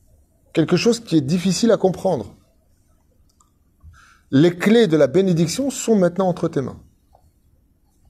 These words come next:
La main. Qu'est-ce qu'a fait Abraham dans les textes ?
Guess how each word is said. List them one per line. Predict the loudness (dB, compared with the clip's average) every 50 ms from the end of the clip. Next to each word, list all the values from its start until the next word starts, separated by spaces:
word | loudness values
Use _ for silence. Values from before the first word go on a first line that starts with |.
| -4
La | -2 -2 -2
main. | -2 -4 -12 -18 _ _ _ _ _ _ _ _ _ _ _ _ _ _ _ _ 0
Qu'est-ce | 0 0 0
qu'a | 2 0 -2
fait | 0 2 2
Abraham | 2 2 2 0 0 0 2 0 0
dans | 0 2 0
les | 0 0
textes ? | 0 0 0 0 -2 -8 -16 -16